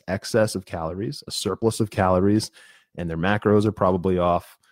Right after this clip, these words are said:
We'll talk about macros in more detail a little bit later on. Essentially what that means,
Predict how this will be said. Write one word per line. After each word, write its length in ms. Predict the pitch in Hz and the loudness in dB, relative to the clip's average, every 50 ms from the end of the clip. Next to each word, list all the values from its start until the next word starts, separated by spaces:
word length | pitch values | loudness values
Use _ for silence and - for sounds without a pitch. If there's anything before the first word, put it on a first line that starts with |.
| _ _ _ _ _ - | _ _ _ _ _ -16
We'll 60 | 87 | -8
talk 220 | - - 110 98 - | -2 0 0 0 2
about 220 | 95 98 90 76 | 2 2 2 2
macros 560 | 92 92 90 90 - 92 87 87 82 78 80 - | 2 -2 -2 -2 -2 -2 -2 -2 -4 -8 -10 -10
in 100 | 92 85 | -8 -6
more 160 | 87 85 87 | -6 -6 -6
detail 360 | 87 - 92 87 - - 82 82 | -6 -6 -8 -8 -8 -6 -6 -6
a 40 | |
little 140 | 78 82 85 | -4 -4 -4
bit 100 | 80 73 | -4 -4
later 280 | 76 87 85 80 82 78 | -4 -4 -4 -4 -4 -4
on. 260 | 80 80 78 78 - _ _ _ _ _ - | -2 -2 -4 -6 -6 _ _ _ _ _ -8
Essentially 380 | - - 117 104 - 98 95 | -4 -4 -2 -2 -2 -2 0
what 140 | 90 87 - | -2 0 0
that 160 | 101 90 78 | 0 0 0
means, 540 | 90 92 90 87 87 85 - - - - _ | 0 -2 -2 -2 -4 -4 -6 -8 -12 -14 _